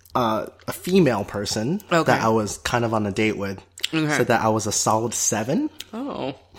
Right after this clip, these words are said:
Speaker 1: <laughs> You're la-, you're trying hard not to laugh.
Speaker 2: Because this
Speaker 1: Is,
Speaker 2: shit is
Speaker 1: do I, do I, do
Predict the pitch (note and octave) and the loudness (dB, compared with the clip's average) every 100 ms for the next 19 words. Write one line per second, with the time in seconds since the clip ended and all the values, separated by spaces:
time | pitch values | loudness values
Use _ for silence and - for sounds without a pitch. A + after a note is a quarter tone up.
0 | - - D#3+ E3+ - - - - - - | -12 -6 -4 -4 -6 -8 -10 -2 0 8
1 | A4+ A4 G#3 D3+ F3 C4 C#4+ F#4+ - G3+ | 12 12 10 10 10 10 10 10 10 10
2 | E3+ D#3 C#3+ C#3+ C3 C3 B2 - - - | 12 8 8 6 4 2 2 -4 -4 0
3 | D#4 D#4+ F4+ E4 F4+ E3 E4+ E4 B3+ E3+ | 4 8 8 10 10 10 10 12 12 12
4 | E3 E3+ E3+ E3 | 12 12 12 12